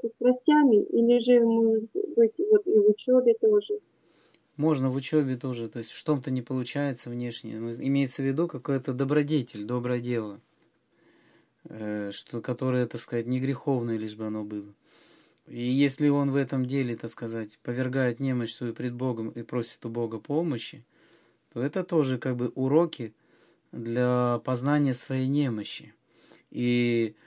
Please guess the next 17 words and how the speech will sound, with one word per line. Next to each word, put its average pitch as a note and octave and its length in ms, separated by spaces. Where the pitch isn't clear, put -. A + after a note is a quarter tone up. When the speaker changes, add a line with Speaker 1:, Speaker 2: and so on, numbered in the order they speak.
Speaker 2:
уроки C3+ 420
для A#2 200
того, C#3 180
чтобы A#2+ 300
он, B2 300
э, A#2 300
как A#2 220
бы, A2+ 300
позна-, B2+ 400
видя, B2+ 360
что - 180
он A#2+ 160
не B2+ 100
может D3 380
сам, A2+ 240
не A2+ 80
получается, B2+ 880